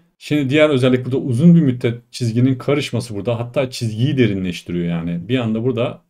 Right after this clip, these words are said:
akıl çizgimiz çok derin bir hale geliyor. Kişinin yaşam yolunun zihinsel becerilerine ve karar verme yeteneğine ve düşünce tarzına bağlı olduğunu gösterebilir.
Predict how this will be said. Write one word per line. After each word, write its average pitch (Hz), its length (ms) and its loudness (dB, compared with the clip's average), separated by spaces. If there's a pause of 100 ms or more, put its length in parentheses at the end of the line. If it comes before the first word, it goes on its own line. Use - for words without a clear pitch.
(100)
akıl - 220 -8
çizgimiz 113 420 -8
çok 117 260 -8
derin 123 240 0
bir 120 60 0
hale 110 280 0
geliyor. 107 440 -2 (280)
Kişinin 147 380 -4
yaşam 135 360 -2
yolunun 143 460 2 (280)
zihinsel 123 440 2
becerilerine 113 800 0 (260)
ve 117 120 -2
karar 131 300 0
verme 131 200 0
yeteneğine 127 580 0
ve 120 140 -2
düşünce 127 320 -4
tarzına 127 500 -4 (220)
bağlı 117 200 2
olduğunu 127 380 0
gösterebilir. 117 640 -4